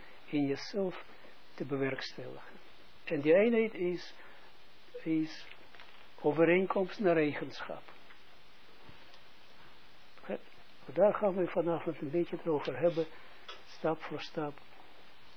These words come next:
Dat we het één keer begrepen, dat wat het allemaal is, waarom was ook die scheiding nodig? En waarom was zo'n enorme scheiding tussen Jood en Griek?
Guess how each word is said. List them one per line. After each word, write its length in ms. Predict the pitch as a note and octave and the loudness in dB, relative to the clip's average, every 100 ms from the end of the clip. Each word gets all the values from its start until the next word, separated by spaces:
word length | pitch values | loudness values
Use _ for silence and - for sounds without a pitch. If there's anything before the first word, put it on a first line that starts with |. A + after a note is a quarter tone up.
| - | -10
Dat 140 | C3 | -4
we 80 | C3 | 2
het 140 | C#3 D#3+ | 2 2
één 160 | F#3+ | 0
keer 220 | F3+ F3+ | 2 2
begrepen, 640 | D#3+ D#3 D3+ E3 D3+ - C3+ | 2 2 4 4 2 0 -6
dat 340 | C3+ C3+ - - - - - D3 | -8 -8 -12 -12 -12 -12 -6 0
wat 200 | A#3 A#3 | 2 4
het 160 | G#3 | 4
allemaal 420 | G3+ F3+ E3 D3+ C3+ | 6 6 4 2 2
is, 220 | B2+ C#3 | -2 2
waarom 340 | F#3+ G#3+ G#3+ | 6 6 6
was 300 | G3+ F#3+ - | 4 4 4
ook 200 | F3+ D3+ | 2 2
die 120 | F3 | -2
scheiding 640 | D#3+ - - G3 E3 D#3 C#3 - - - - - - - - C#3+ | 0 0 6 6 6 4 2 -6 -10 -10 -10 -12 -12 -12 -4 8
nodig? 680 | E3 F#3+ E3+ D3 C3+ B2+ - - - - - | 12 12 12 10 4 0 -4 -10 -12 -12 -8
En 160 | - E3 | -2 4
waarom 240 | F3+ G3+ | 6 6
was 200 | G3+ - | 6 4
zo'n 280 | G#3 G3 F#3+ | 6 8 8
enorme 420 | G3 G#3 G3+ G3 | 8 8 8 4
scheiding 540 | - - F#3+ F#3 F3+ F3 | 2 4 4 6 2 4
tussen 380 | F3 - E3 | 2 4 2
Jood 340 | D#3+ F3+ F3 F3 | 8 10 10 8
en 140 | D#3+ | 4
Griek? 340 | - C#3+ C3 | 4 2 0